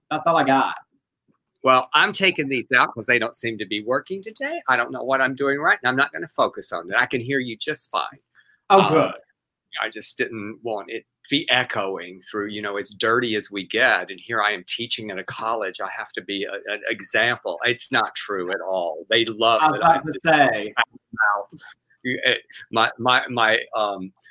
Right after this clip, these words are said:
Speaker 2: my boss basically told me, he said, "Oh, yeah, you can just breathe in for three weeks and then you're gone.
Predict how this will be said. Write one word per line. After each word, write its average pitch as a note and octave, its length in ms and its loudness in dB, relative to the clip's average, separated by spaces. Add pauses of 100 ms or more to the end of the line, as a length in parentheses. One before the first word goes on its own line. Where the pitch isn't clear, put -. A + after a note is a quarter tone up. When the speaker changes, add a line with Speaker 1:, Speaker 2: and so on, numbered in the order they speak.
(140)
Speaker 2:
my G#2 100 4
boss G#2+ 540 4
basically G#2 560 -2
told G#2+ 220 -4
me, G#2+ 100 -10
he A#2+ 80 -2
said, C#3+ 200 0
"Oh, G3 120 6
yeah, E3+ 180 4
you B2+ 180 0
can A#3+ 160 -4
just C3+ 540 -2
breathe D3+ 320 4
in D#3 140 0
for C3 160 0
three C3+ 240 0
weeks D3 320 -2
and A2 120 -4
then D3 160 2
you're C3+ 180 0
gone. B2+ 500 2